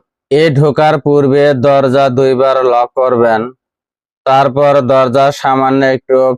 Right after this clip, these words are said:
ফাঁকা করে সাথে সাথে বলবেন, "ছনছেং নিম,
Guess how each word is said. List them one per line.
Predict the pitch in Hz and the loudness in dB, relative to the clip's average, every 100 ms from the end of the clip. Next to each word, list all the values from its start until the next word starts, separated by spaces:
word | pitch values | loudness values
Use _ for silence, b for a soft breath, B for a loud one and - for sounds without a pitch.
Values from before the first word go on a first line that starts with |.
| - | -4
ফাঁকা | 131 120 127 127 | -4 -2 -4 -2
করে | 127 120 123 | -2 0 0
সাথে | 127 - 123 131 | -2 -4 -4 -4
সাথে | 120 131 113 127 | -4 -4 -2 0
বলবেন, | 117 120 117 110 98 71 - _ _ _ _ _ _ _ _ _ | 0 0 0 0 0 -4 -10 _ _ _ _ _ _ _ _ _
"ছনছেং | - - 147 151 - 151 147 | -8 -4 -2 -2 -2 -2 0
নিম, | 143 143 135 110 87 | 0 0 0 0 -4